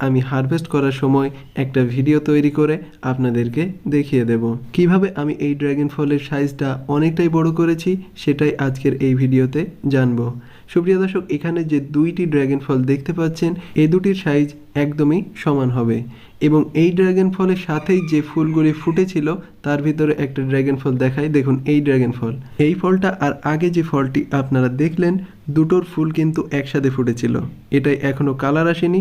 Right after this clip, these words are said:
সাইজটা ছোট। নয়টি ফুল ফুটেছিল, তার ভিতরে সাতটা ফুলের একই রকম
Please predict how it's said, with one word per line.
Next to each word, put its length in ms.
সাইজটা 440
ছোট। 260
নয়টি 360
ফুল 240
ফুটেছিল, 480
তার 200
ভিতরে 340
সাতটা 420
ফুলের 380
একই 180
রকম 300